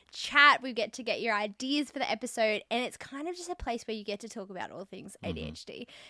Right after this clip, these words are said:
Speaker 1: and have people that actually get it. Um, we also have a A D H D community, which we call
Speaker 2: The Neurospicy Family.
Speaker 1: Neurospicy Family. It's a really, really cool community. It's kind of that step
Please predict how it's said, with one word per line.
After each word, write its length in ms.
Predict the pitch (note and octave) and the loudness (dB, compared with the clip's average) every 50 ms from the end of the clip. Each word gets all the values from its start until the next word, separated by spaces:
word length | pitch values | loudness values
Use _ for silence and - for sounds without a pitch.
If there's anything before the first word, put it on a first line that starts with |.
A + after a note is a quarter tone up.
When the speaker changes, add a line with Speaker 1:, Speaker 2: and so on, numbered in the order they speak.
| - - | -10 0
Speaker 1:
and 180 | - A#3 A#3 A3 | 2 2 2 2
have 180 | G#3+ G#3 A3 - | 2 -2 -2 0
people 180 | C4 D4 D4+ | 0 0 2
that 140 | D4+ D#4 D4 | 2 2 4
actually 340 | D#4 D#4 D4+ - - E4+ E4 | 4 2 2 0 0 0 0
get 240 | C4 - D4 D#4+ D4 | 2 2 2 2 2
it. 220 | G#3 - A#2 - - - - - - - _ - | 2 0 -2 -6 -10 -18 -20 -18 -20 -18 _ 8
Um, 240 | A#3+ B3 B3 B3 A#3+ - | 8 8 8 8 4 2
we 160 | - - - | -2 0 0
also 360 | - A#3+ C4+ C4 - F4+ F#4 | 2 0 0 2 2 2 2
have 320 | - - C4+ A#3 A#3 A#3 A3 - - | 2 4 4 4 4 4 2 0 2
a 400 | G#3 G#3+ G#3+ G#3 G#3+ G#3 G#3 G3+ - | 2 4 4 4 4 2 2 -2 0
A 120 | - G#3+ G#3 | 0 0 0
D 60 | G#3 | 0
H 280 | G3 F#3+ F#3 G3+ - - | -2 -2 -4 -6 -8 -6
D 220 | - G#3+ G#3 G#3 - | -4 -4 -4 -4 -6
community, 580 | - B3 G#3+ G#3 G3 G3 G3 G3+ A3 C#4+ F4 F4 | -6 -6 -4 -4 -4 -4 -4 -4 -2 0 0 0
which 240 | C#4+ - - - - | -2 -4 -6 -6 -4
we 140 | G#3+ G3+ G3 | -4 -6 -6
call 580 | - - - F#3+ F3+ F3 F3+ - B3+ D#4 F#4+ A4+ - - | -8 -6 -2 -2 0 0 0 0 2 4 4 4 2 0
Speaker 2:
The 80 | F2+ | -2
Neurospicy 800 | F#2+ G#2+ A#2 A#2+ B2 A#2+ - - _ A#2+ A2+ C3+ - - C#3+ C#3 - _ _ | 0 4 6 6 6 4 2 2 _ 2 2 2 0 -4 -6 -6 -6 _ _
Family. 340 | - E3+ G3 - - - A#3+ | -10 -8 -6 -6 -2 0 2
Speaker 1:
Neurospicy 520 | A3+ A3 G#3+ A3+ - A3+ A3 A3 B3 A#3 | 2 2 2 2 2 2 2 2 0 0
Family. 480 | - A3 G3+ G3+ G3+ G#3+ A3+ B3 D4 - - - - - - _ _ | 0 2 2 2 0 0 0 0 0 -2 -4 -14 -18 -18 -20 _ _
It's 320 | - C#4 C#4 B3+ A#3 - - - | -2 -2 -2 -2 -2 -4 0 2
a 140 | A#3 B3+ | 2 2
really, 560 | B3 A3+ A3+ A3+ B3 B3+ B3+ B3+ C4 C4+ C4+ - | 2 0 0 0 2 2 2 2 2 0 0 0
really 380 | - A3 A#3 A#3 A3+ A3 A3+ G#3 | -2 -2 0 0 0 0 -2 -6
cool 260 | - - A#3 G#3+ G#3 | -4 -4 -4 -4 -4
community. 640 | - - A3+ G3+ F#3+ G3 G3 F#3+ F3+ F#3 F#3+ F#3+ - - | -4 -6 -6 -4 -4 -4 -4 -4 -4 -2 -2 -4 -2 -2
It's 180 | G#3+ G3+ - | -4 -4 -4
kind 320 | - - C4 C4 C4+ C#4 C4+ | -6 4 6 6 8 8 4
of 80 | B3 | 6
that 200 | A3 A3+ A3 G#3+ - - | 8 8 8 8 6 -2
step 440 | - - - - A#3 G#3+ G3+ - | -8 -8 -4 2 2 2 2 2